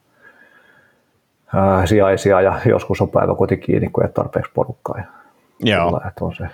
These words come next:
Speaker 1: teillä on kyllä käynyt huikea tuuri sitten.
Speaker 2: O-, joo, ja siis mä en sano, etteikö toi niinku tavallaan se osaajapula ja tommonen niinku tavallaan liika kiire siellä jollain tasolla näy, ja se on aistittavissa, ja kyllä se niinku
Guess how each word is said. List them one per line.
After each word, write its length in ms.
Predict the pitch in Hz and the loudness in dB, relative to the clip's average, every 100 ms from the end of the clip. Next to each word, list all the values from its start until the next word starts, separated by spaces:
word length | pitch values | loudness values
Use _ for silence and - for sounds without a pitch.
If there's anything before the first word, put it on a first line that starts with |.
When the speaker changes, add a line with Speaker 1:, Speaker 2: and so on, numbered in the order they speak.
| - - - | -16 -20 -2
Speaker 1:
teillä 180 | 101 92 | 0 0
on 60 | |
kyllä 140 | 90 87 | 0 0
käynyt 240 | 95 92 | 0 0
huikea 320 | 92 90 90 | 0 0 -2
tuuri 320 | 85 90 87 | -2 -2 -2
sitten. 280 | 85 - - - - | -6 -14 -20 -18 -16
Speaker 2:
O-, 120 | - | -12
joo, 320 | 123 127 147 | 0 4 6
ja 140 | 151 127 | 6 4
siis 260 | 123 113 123 - - - | 0 -2 -4 -4 -6 -8
mä 120 | 123 123 | 0 2
en 60 | |
sano, 240 | 120 127 123 | 2 2 2
etteikö 380 | - 117 110 | 2 -2 0
toi 220 | 107 110 104 | 0 0 2
niinku 260 | 104 98 | 0 -2
tavallaan 360 | - 104 104 101 | 0 2 2 2
se 100 | 101 | 0
osaajapula 840 | 104 123 110 101 - - 127 110 | 0 2 2 2 0 0 2 4
ja 160 | 101 95 | 4 2
tommonen 460 | 101 95 101 95 | 0 0 0 0
niinku 260 | 98 98 98 | 0 -2 -4
tavallaan 500 | - 95 95 92 90 | -2 0 2 2 0
liika 340 | - 107 104 101 | 0 0 2 0
kiire 420 | - 117 120 98 | 0 2 2 2
siellä 300 | - 92 90 | 0 -2 0
jollain 440 | 101 113 113 104 | 2 4 4 2
tasolla 400 | 90 90 95 87 | 0 0 0 0
näy, 280 | 90 95 90 | 0 0 -2
ja 60 | 90 | -2
se 100 | 95 | -2
on 100 | 92 | 0
aistittavissa, 800 | 101 107 92 - 87 90 - 85 | 0 0 -2 -2 0 -2 -2 -2
ja 100 | 80 | 0
kyllä 160 | 92 | 0
se 100 | 87 | 0
niinku 260 | 90 90 | 0 -2